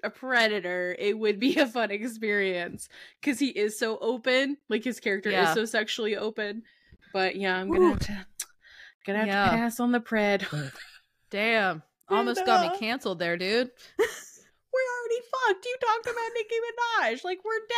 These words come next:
Speaker 1: dead already. We're in the water. The barbs are already coming. I can hear them.
Speaker 2: It's weird
Speaker 1: They
Speaker 2: that
Speaker 1: were,
Speaker 2: you can
Speaker 1: they
Speaker 2: hear
Speaker 1: were
Speaker 2: people
Speaker 1: doxing
Speaker 2: coming.
Speaker 1: people. They were, like, threatening people's lives and stuff.
Speaker 2: Let 'em.
Speaker 1: No.
Speaker 2: We have guns.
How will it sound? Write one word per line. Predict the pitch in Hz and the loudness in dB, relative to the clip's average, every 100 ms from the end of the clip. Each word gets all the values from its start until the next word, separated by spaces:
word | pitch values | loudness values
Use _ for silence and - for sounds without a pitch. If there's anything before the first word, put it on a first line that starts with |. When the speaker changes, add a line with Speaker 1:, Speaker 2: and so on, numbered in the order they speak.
| 427 | 4
Speaker 1:
dead | 320 | 4
already. | 262 226 214 185 185 | 2 2 0 0 -2
We're | 285 427 | -2 -2
in | 440 | -2
the | 440 403 | -4 -4
water. | 427 453 415 247 | -4 -2 -2 -2
The | 277 | -2
barbs | 349 381 403 359 | 0 2 2 0
are | 359 349 | -2 0
already | 381 403 381 | 2 2 0
coming. | 370 415 359 214 196 | 0 0 0 -2 -2
I | 226 | -2
can | 311 302 | 0 2
hear | 339 381 359 | 2 2 4
them. | 185 131 180 269 _ _ _ _ _ _ _ _ _ _ _ _ _ | 2 0 -6 -10 _ _ _ _ _ _ _ _ _ _ _ _ _
Speaker 2:
It's | - 196 | -8 0
weird | 196 | 4
Speaker 1:
They | 339 | 4
Speaker 2:
that | 339 | 4
Speaker 1:
were, | |
Speaker 2:
you | 330 | 2
can | 170 | 0
Speaker 1:
they | 285 | 2
Speaker 2:
hear | 349 | 4
Speaker 1:
were | 359 | 4
Speaker 2:
people | 160 | 4
Speaker 1:
doxing | 311 | 2
Speaker 2:
coming. | 381 170 262 220 | 2 2 2 0
Speaker 1:
people. | 208 196 185 160 190 226 - - | 0 -2 -2 -2 -2 -4 -6 0
They | 254 | 2
were, | 320 330 | 2 4
like, | 294 - | 2 0
threatening | - 269 294 285 | -4 -2 2 2
people's | 285 269 254 | 2 0 -2
lives | 208 262 330 - | 0 0 0 -4
and | - 196 | -8 -4
stuff. | - 101 233 - - _ _ _ _ _ _ 240 | -2 2 0 -2 -20 _ _ _ _ _ _ -4
Speaker 2:
Let | 285 | 0
'em. | 294 190 - _ _ _ _ _ _ _ 339 | 0 -2 -8 _ _ _ _ _ _ _ -4
Speaker 1:
No. | 403 | 0
Speaker 2:
We | |
have | 302 381 | 4 6
guns. | 190 226 302 - | 6 4 0 -6